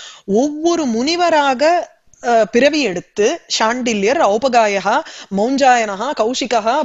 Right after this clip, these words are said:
பரத்வாஜகான்னுட்டு அஞ்சு முனிவர்களாக அவதாரம் எடுத்து, அவளுக்கு மறுபடியும் ஒரு, அஹ், இது,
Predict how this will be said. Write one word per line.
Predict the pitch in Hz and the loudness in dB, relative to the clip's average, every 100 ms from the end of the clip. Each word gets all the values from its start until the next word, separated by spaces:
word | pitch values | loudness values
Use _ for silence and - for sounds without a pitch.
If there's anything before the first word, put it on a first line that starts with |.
| 180 | -2
பரத்வாஜகான்னுட்டு | 196 214 262 247 233 202 254 254 214 | -2 -2 -2 -2 -4 -4 -6 -6 -4
அஞ்சு | 330 185 190 285 330 320 359 | -2 -2 -2 -4 -2 -2 -2
முனிவர்களாக | 311 240 233 285 277 233 202 165 160 240 359 - - - - | -4 -4 -2 0 0 0 0 -2 -2 0 0 -4 -18 -20 -10
அவதாரம் | - 202 262 311 294 226 | -2 0 2 0 0 -2
எடுத்து, | 175 165 - 277 381 _ | -6 -8 -4 -4 -4 _
அவளுக்கு | 180 196 208 196 208 | -4 0 2 0 -4
மறுபடியும் | 190 226 320 359 294 330 427 | -2 0 0 2 0 0 -4
ஒரு, | 370 311 262 220 190 - - - | -2 -2 0 0 0 -6 -18 -4
அஹ், | 240 226 202 202 | 2 4 4 2
இது, | 220 330 247 196 185 | 2 2 2 2 -2